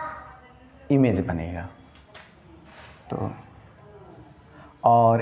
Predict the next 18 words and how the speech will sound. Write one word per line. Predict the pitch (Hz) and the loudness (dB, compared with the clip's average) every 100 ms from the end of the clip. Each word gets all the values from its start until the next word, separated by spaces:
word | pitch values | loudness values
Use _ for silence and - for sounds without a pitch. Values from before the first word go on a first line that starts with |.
| 117 | 0
ये, | 117 117 170 | 2 4 4
ये | 170 143 131 175 | 4 2 2 2
कि-, | 202 185 | 0 2
ये | 143 165 | 2 2
कितना | 180 180 180 | 2 0 0
हो | 175 | 0
जाएगा? | 170 165 165 190 - - - - - - | 0 0 0 -2 -8 -18 -20 -20 -10 -2
ये | |
हो | 113 113 | 2 2
जाएगा | 107 104 107 104 107 - | 2 2 2 0 -2 2
five | 131 107 101 135 - - - - - - - - - - - - - | 4 4 2 -2 -4 -16 -20 -20 -20 -20 -20 -20 -20 -20 -20 -20 -8
sin | 117 107 95 135 - - - 370 - 339 339 339 370 415 - 349 - | -2 0 0 -2 -4 -6 -12 -16 -16 -14 -12 -10 -10 -10 -12 -10 -6
फ़ोर्टी | 107 101 | -4 -4
फ़ाइव, | - 82 - - - - - 587 605 - - - - - - - - - - - - - - - - - - - - - | -2 -2 -4 -12 -18 -20 -20 -16 -14 -14 -18 -20 -20 -20 -20 -20 -20 -20 -20 -20 -20 -20 -20 -20 -20 -20 -20 -20 -10 -2
five | 98 117 143 - | 0 0 -2 -6
sin | 98 98 135 | -4 -4 -4
फ़ोर्टी | 107 98 | -6 -6
फ़ाइव। | 98 - | -4 -6